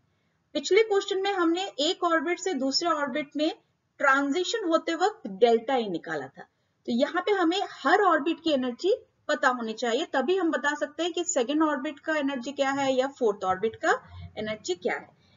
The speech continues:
इसके लिए भी हमारे पास formula है, जो कि बोहर atomic model से ही मिलता है, that is, E N is equals to minus Rydberg constant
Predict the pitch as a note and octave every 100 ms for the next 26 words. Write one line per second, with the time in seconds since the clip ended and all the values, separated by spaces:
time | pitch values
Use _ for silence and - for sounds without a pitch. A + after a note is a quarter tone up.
0 | - D#4+ - A4 G4 F#4 F4+ G4 E4 D#4
1 | D#4 D#4+ D#4+ F4+ - C#4+ G#3+ A3+ B3+ C4+
2 | C#4+ D#4+ _ _ _ _ _ - B3+ C4
3 | A3 A3 B3+ B3+ B3+ C4 C4+ B3+ G#3 G3+
4 | A#3 D4 D4+ C4+ B3 C4+ C4+ D#4+ G#3+ G#3+
5 | C#4+ - C#4 E4 E4 E4+ D#4+ D#4 D#4+ D#4
6 | D#4 - E4+ G4 _ _ _ _ A3+ A#3+
7 | C#4+ D#4+ G4+ G#4+ A4+ D4+ D4+ A#3+ B3+ F4
8 | F4 D#4 D4 D4 - D#4 F#4